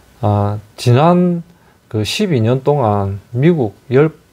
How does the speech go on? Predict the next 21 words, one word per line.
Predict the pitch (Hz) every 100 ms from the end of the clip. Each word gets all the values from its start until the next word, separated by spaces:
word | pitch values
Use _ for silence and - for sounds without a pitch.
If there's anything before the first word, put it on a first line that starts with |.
| _ _ 147
열여덟 | 127 139 190 208 131
개 | 107 104
주에 | - 127 104
있는 | 98 101 98 98
농지를 | 123 156 139 107 110 98 92
빌 | 143 147
게이츠가 | 151 147 - 110 101 101 101
썰어 | - 165 165
담아서, | 156 160 135 104 117 104 123
예, | 113 104 123 120
사-, | - 151 151
샀습니다. | 147 - 156 - 156 107 113 110 104 _ _ _ - - - - _ _
아, | 123
미국 | 123 202 226 190
농지는 | 165 202 175 131 110 107 101
지금 | - 120 123 117 113
오른 | 131 147 220
가격이 | 175 117 123 123
사천팔백 | 113 - - 147 151 165 156 165
원인데, | 143 104 98 95
평당, | - 131 120 98 104